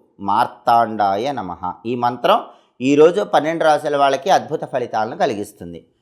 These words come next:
అలాగే ఆదివారం కాబట్టి ఉదయం ఆరు నుంచి ఏడు మధ్యలో, మధ్యాహ్నం ఒకటి నుంచి రెండు మధ్యలో, రాత్రి ఎనిమిది నుంచి తొమ్మిది మధ్యలో రవిహోర ఉంటుంది. ఈ రవిహోర ఉన్న సమయంలో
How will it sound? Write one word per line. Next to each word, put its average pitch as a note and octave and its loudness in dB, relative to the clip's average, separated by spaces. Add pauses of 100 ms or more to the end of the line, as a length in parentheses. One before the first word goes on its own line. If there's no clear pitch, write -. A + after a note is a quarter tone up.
(280)
అలాగే F3 8
ఆదివారం F3 10
కాబట్టి D#3+ 4
ఉదయం D3 0
ఆరు C3+ 6
నుంచి D3 -8
ఏడు B2 0
మధ్యలో, A2 -4 (180)
మధ్యాహ్నం C3 0
ఒకటి B2 -4
నుంచి C3 -12
రెండు G#2+ -10
మధ్యలో, G2+ -8 (480)
రాత్రి C3+ 4
ఎనిమిది C#3+ -4
నుంచి C#3 -8
తొమ్మిది A#2 -6
మధ్యలో A2+ -6
రవిహోర C3+ 0
ఉంటుంది. E2+ -10 (540)
ఈ C3 4
రవిహోర G3 8
ఉన్న G3 2
సమయంలో E3+ 2